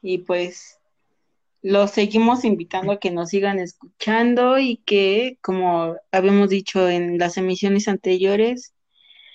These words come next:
quejas, sugerencias a nuestro Instagram o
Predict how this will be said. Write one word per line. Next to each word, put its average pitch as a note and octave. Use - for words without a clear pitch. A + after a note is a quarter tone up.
quejas, B3+
sugerencias A3+
a G3
nuestro F#3+
Instagram A3+
o G3+